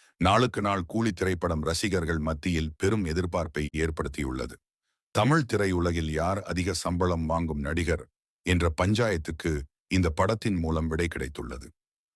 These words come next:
லோகேஷ் கனகராஜ் இயக்குனர் லோகேஷ் கனகராஜின் முந்தைய படமான லியோவுக்கு கலவையான வரவேற்பு கிடைத்தது.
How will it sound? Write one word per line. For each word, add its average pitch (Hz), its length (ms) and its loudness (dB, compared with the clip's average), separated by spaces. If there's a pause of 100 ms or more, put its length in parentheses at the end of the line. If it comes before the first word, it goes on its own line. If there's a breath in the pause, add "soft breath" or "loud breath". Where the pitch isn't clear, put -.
(240)
லோகேஷ் 107 500 2
கனகராஜ் 80 560 0
இயக்குனர் 78 540 -2 (280)
லோகேஷ் 92 420 0
கனகராஜின் 82 680 0
முந்தைய 92 320 0
படமான 78 500 -2
லியோவுக்கு 87 600 -2 (500 soft breath)
கலவையான 98 540 2
வரவேற்பு 82 480 -2
கிடைத்தது. 67 480 -8